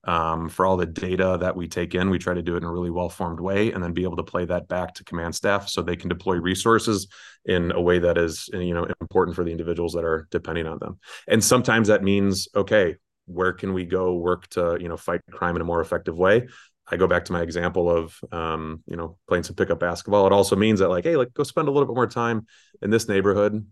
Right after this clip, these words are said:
you know, hang out with the kids, check in how they're doing, you know, build some bridges and some trust into this community. And, uh, before you know it, you have a really kind of, you know, resilient, supportive,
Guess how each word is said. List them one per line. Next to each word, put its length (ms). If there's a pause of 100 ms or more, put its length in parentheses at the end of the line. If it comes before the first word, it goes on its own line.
you 80
know, 100
hang 140
out 80
with 100
the 60
kids, 320
check 200
in 80
how 120
they're 160
doing, 380
you 60
know, 260 (100)
build 280
some 220
bridges 380
and 100
some 160
trust 320
into 140
this 120
community. 580 (440)
And, 260
uh, 300 (240)
before 320
you 120
know 240
it, 160
you 360
have 420 (400)
a 120
really 340
kind 220
of, 160
you 80
know, 80
resilient, 640
supportive, 680